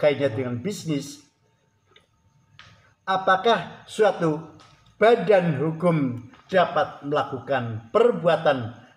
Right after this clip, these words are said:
melanggar hukum? Nah, badan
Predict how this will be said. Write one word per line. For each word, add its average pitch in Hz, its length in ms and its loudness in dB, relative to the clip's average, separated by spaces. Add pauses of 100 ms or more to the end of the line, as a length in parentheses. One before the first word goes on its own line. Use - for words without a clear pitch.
melanggar 151 640 2
hukum? 220 420 -2 (1800)
Nah, 110 640 -2 (800)
badan 180 720 -2